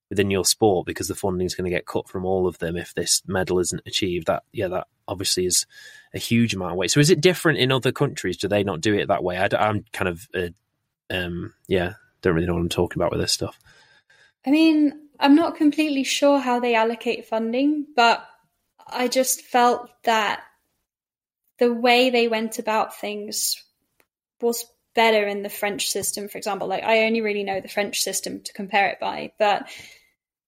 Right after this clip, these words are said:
Speaker 2: there was more sort of a clear criteria for career development. So, for example, when, when, uh,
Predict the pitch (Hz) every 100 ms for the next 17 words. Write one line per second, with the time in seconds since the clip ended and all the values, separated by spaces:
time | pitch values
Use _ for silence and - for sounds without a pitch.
0 | _ _ _ _ _ _ _ 254 247 254
1 | - 247 262 269 277 269 269 262 - _
2 | _ _ _ _ _ - - 247 240 -
3 | - _ _ _ _ _ _ _ _ _
4 | _ - - - 277 277 277 262 269 262
5 | 240 - 269 262 240 220 220 233 - 226
6 | 220 214 214 214 214 190 180 - - 220
7 | 214 208 - - _ _ _ _ _ _
8 | - 247 247 247 247 233 233 233 - 233
9 | 226 226 220 214 214 208 208